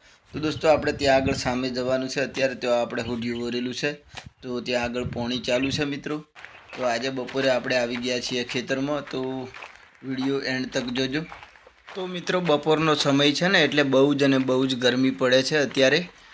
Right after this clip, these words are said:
તો વીડિયો તમે એન્ડ સુધી જોજો મિત્રો. તો આપણે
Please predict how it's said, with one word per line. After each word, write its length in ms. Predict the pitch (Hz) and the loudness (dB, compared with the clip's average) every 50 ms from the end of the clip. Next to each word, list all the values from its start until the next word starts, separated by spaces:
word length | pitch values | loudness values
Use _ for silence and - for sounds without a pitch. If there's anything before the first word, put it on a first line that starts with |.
| - - - - - - | -20 -20 -20 -18 -14 -10
તો 60 | 123 123 123 123 123 123 123 123 120 117 - - - - - - - | -8 -6 -4 -4 -4 -4 -4 -6 -6 -8 -10 -12 -16 -20 -16 -10 -4
વીડિયો 340 | 113 123 127 131 131 131 123 | -4 -2 0 2 2 2 2
તમે 320 | - 135 127 127 131 131 | 2 0 0 0 0 0
એન્ડ 340 | 123 - - 117 123 127 131 | 0 0 0 0 0 0 0
સુધી 320 | - - 135 123 131 135 | -2 -4 -2 0 0 0
જોજો 260 | 120 135 131 127 135 | 2 2 2 2 2
મિત્રો. 360 | 135 135 135 131 - 147 147 147 | 2 2 0 0 0 -2 -2 -2
તો 160 | - 139 131 | 2 4 6
આપણે 540 | 127 123 123 120 131 139 139 139 139 139 | 6 6 6 6 6 6 8 8 6 4